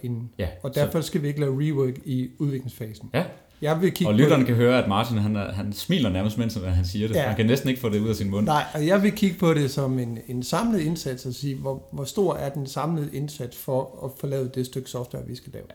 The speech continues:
Speaker 2: Ja.
Speaker 1: Så kan vi også diskutere præcisionen i det, er det det rigtige, vi laver, og
Speaker 2: Mhm.
Speaker 1: alt muligt andet.
Speaker 2: Ja.
Speaker 1: Lad os nu antage, at vi gør det.
Speaker 2: Ja.
Speaker 1: Så vil min hypotese være, at den tid,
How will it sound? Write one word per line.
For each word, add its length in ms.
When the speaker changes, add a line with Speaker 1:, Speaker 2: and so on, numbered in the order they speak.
Speaker 2:
Ja. 40
Speaker 1:
Så 160
kan 140
vi 100
også 200
diskutere 520
præcisionen 680
i 80
det, 100
er 40
det 120
det 100
rigtige, 320
vi 100
laver, 360
og 260
Speaker 2:
Mhm. 140
Speaker 1:
alt 260
muligt 240
andet. 200
Speaker 2:
Ja. 60
Speaker 1:
Lad 120
os 100
nu 120
antage, 380
at 220
vi 60
gør 200
det. 120
Speaker 2:
Ja. 40
Speaker 1:
Så 200
vil 140
min 180
hypotese 580
være, 240
at 240
den 180
tid, 300